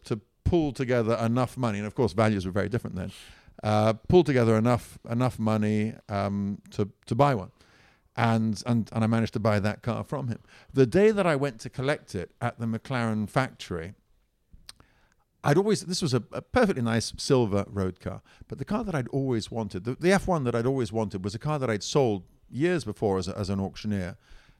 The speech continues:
um, in Paris on behalf of the first owner. And it was black.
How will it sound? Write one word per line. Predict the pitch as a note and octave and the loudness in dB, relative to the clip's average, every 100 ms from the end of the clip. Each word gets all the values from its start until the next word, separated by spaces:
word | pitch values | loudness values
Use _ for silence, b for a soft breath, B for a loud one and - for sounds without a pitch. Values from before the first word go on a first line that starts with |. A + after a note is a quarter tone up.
| b | b
um, | A2 A2+ A2+ A2 A2 A2+ - | -4 0 0 0 -2 -4 -4
in | B2 | -4
Paris | - F2 G2+ - - _ _ | -2 -4 -6 -10 -14 _ _
on | B2+ | -2
behalf | A2+ G#2+ G2+ | -2 -2 -4
of | - | -6
the | G2 | -10
first | - C3 A#2+ | -4 -4 -2
owner. | G#3 F#3 - - b b b b b _ _ _ | -6 -6 -8 -16 b b b b b _ _ _
And | C3 C3 B2+ A#2+ | -2 0 0 -4
it | B2 | -6
was | B2+ | -8
black. | - F#3+ - - | -4 -6 -6 -14